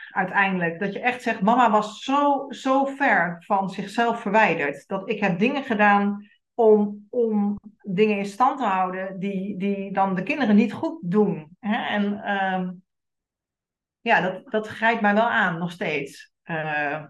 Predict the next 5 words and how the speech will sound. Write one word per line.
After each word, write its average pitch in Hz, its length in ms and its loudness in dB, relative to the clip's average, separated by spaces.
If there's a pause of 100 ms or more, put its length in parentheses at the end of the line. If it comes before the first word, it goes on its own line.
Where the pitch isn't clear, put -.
(640)
maar 190 220 -6
het, - 180 -12 (1800)
het, - 320 -10 (120)
dat 220 260 -4
stuk 277 380 -6